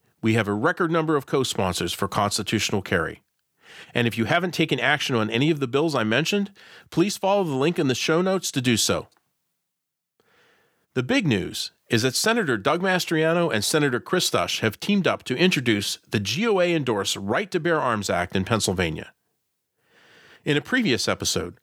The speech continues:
I have already mentioned a similar bill that will be introduced in the House by Representative Daryl Metcalf.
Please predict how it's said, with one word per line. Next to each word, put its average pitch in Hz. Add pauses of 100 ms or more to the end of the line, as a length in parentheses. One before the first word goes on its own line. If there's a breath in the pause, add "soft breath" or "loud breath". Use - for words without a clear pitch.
(240 soft breath)
I 135
have 139
already 180
mentioned 110
a 120
similar 175
bill 92
that 113
will 131
be 170
introduced 135
in 127
the 139
House - (160)
by 104
Representative 113
Daryl 117
Metcalf. 92